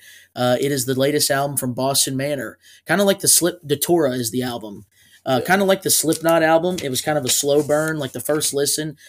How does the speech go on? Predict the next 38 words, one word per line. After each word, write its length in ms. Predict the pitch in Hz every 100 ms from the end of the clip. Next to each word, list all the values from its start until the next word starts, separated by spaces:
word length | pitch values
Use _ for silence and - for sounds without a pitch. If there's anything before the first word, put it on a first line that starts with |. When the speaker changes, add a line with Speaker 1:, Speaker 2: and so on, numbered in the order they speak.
| - -
Speaker 1:
I 40 |
was 120 | 135
kinda 180 | - 131
like, 200 | 127 123
"Hmm." 340 | 175 170 139 117 _ _ _
And 80 | 127
then 60 | 143
I 60 |
just 180 | 143 139
kept 160 | 151 139
listening 340 | 160 165 165
to 200 | 156 165 165
it 120 | 165
and 140 | 139
listening 340 | 135 147 160 151
to 220 | - 147
it, 160 | 147 - _ _ _ -
and 100 | 123
it 140 | 123
just 240 | 123 131 -
kept 200 | 143 131
gro-, 280 | 143 139
getting 280 | 139 143 131
better 280 | 127 135 139
and 160 | 131 127
better 300 | 135 131 123
every 300 | 135 131 135
time. 440 | 135 131 127 127 _ _ -
And 60 | 135
this 100 | 123
band 300 | 139 139 127
just 140 | 117
keeps 260 | - 127 -
leveling 500 | 127 135 139 151 143
up, 340 | 135 - - 135
getting 280 | 139 147
better, 400 | 131 131 127 127 120
and 280 | 127 120